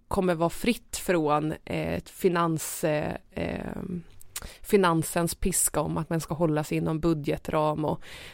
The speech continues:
ehm, att man tänker att vi ska göra det som är rätt, kanske inte det som bara är strategiskt. Att vi vågar släppa politikerrollen och kanske börja liksom vara så, vad är det faktiskt som behöver?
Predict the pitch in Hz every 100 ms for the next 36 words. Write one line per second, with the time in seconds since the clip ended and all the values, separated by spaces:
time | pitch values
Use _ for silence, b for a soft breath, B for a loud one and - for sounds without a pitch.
0 | B - - - - 170 b b - -
1 | - - 196 - 175 170 - 185 156 165
2 | 160 - - 170 - 170 165 160 160 151
3 | 156 156 151 156 - - 165 156 160 160
4 | 165 156 - 165 156 160 160 - - 165
5 | - - - 151 - - B B B B
6 | - 185 165 160 180 165 160 - 170 165
7 | - - 151 156 b - - - - 202
8 | 220 196 - - 156 165 156 175 170 160
9 | 190 247 262 285 - 185 - 175 - 156
10 | 160 160 165 - 165 - 160 170 170 -
11 | 170 147 180 175 175 165 160 - 185 -
12 | - 160 160 156 160 156 175 156 -